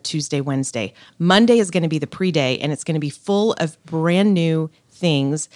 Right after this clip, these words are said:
We've been listening to what the community wants, and we are rolling out some really incredible, very technical training programs that are at a different technical level than the content that's coming in the rest of the conference, and they will complement each other very well.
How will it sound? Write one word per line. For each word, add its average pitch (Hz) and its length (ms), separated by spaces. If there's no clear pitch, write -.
We've 143 120
been 147 180
listening 180 440
to 254 80
what 254 160
the 247 240
community 247 420
wants, 190 440
and 175 120
we 175 100
are 160 80
rolling 170 360
out 151 160
some 151 200
really 165 260
incredible, 160 640
very 190 220
technical 240 520
training 165 440
programs 131 680
that 156 120
are 160 80
at 151 60
a 156 60
different 175 380
technical 208 380
level 165 280
than 156 140
the 147 100
content 160 520
that's - 160
coming 147 240
in 147 80
the 139 60
rest 139 240
of 143 80
the 139 80
conference, 202 600
and 160 140
they 170 140
will 180 400
complement 175 680
each 143 160
other 135 380
very 151 360
well. 135 340